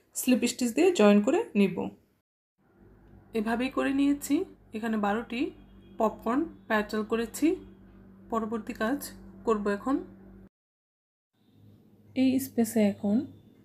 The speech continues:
স্লিপ স্টিচ দিয়ে জয়েন করে নিব। স্লিপ স্টিচ দিয়ে জয়েন করে নিচ্ছি। তারপর চারটি চেন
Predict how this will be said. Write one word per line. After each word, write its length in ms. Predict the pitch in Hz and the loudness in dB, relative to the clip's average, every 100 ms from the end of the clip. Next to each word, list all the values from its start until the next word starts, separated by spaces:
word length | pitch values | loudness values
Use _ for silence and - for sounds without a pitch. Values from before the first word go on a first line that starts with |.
| - - - _ - | -20 -20 -20 _ -6
স্লিপ 220 | - 233 220 | 0 2 0
স্টিচ 200 | - 214 208 | -2 -2 2
দিয়ে 160 | 208 247 294 | 4 4 4
জয়েন 220 | 214 196 190 | 4 4 2
করে 160 | 196 196 196 | 0 0 0
নিব। 120 | 196 277 - _ _ _ - | -2 -6 -8 _ _ _ -6
স্লিপ 220 | 233 220 220 | -2 0 -2
স্টিচ 180 | - 208 | -2 0
দিয়ে 120 | 196 202 | 2 2
জয়েন 180 | 202 196 196 | 2 0 0
করে 120 | 208 208 | 2 2
নিচ্ছি। 360 | 208 - - 285 - - _ _ _ _ _ _ - | 0 -4 -8 -8 -8 -16 _ _ _ _ _ _ -2
তারপর 500 | 208 208 208 196 196 254 - _ _ _ _ _ _ _ - | 0 0 -2 -2 -2 -4 -10 _ _ _ _ _ _ _ 0
চারটি 400 | 233 226 - 240 359 - _ | 0 0 -4 -4 -4 -12 _
চেন 160 | - 240 | 0 2